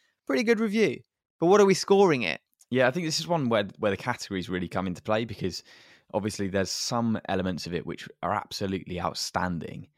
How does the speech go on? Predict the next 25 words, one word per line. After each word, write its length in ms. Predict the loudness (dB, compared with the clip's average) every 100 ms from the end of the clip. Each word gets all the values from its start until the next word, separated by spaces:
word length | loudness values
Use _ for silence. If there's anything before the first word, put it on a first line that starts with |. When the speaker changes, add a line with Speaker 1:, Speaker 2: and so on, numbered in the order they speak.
| _ _ _ _ -4
Speaker 2:
but 140 | -2
then 320 | -2 -4 -6 -10
the 100 | -16
price 400 | -6 -2 -2 -4
perhaps 380 | -12 -10 -10 -10
brings 300 | -8 -6 -6
it 120 | -6
down. 280 | -6 -4 -4
So 140 | -2
I'm, 140 | -2
I'm 160 | -2 -2
interested. 540 | -2 -2 -6 -6 -10 -10 -18 -8
So 120 | -2
let's 160 | -2
go 140 | 0 -2
for 60 |
the 60 | -4
first 320 | 0 0 0
category, 500 | -4 -8 -10 -10 -12 -18 _ _ _
wow 200 | 2 4 4
factor. 420 | -2 -8 -10 -14 -14 _
Speaker 1:
Although 240 | 2 4 4
it's 120 | 4
very 200 | 4 4
impressive, 720 | 4 0 -2 -6 -8 -10 -18